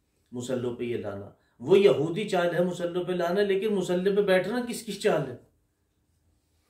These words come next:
मुसल्ले पे बैठना किसकी चाल है मेरे भाई? अगर मुसल्ले पे आपके मस्जिद या मक्का मुकर्रमा का कोई फ़ोटो इस तरह का उस पे लगा हुआ है या उसमें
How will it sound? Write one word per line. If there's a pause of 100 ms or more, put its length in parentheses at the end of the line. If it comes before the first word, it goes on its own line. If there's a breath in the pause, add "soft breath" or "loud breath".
(200)
मुसल्ले
पे
बैठना
किसकी
चाल
है
मेरे
भाई? (1120)
अगर
मुसल्ले
पे
आपके
मस्जिद
या (460)
मक्का
मुकर्रमा
का (300 soft breath)
कोई
फ़ोटो
इस
तरह
का
उस
पे
लगा
हुआ
है
या
उसमें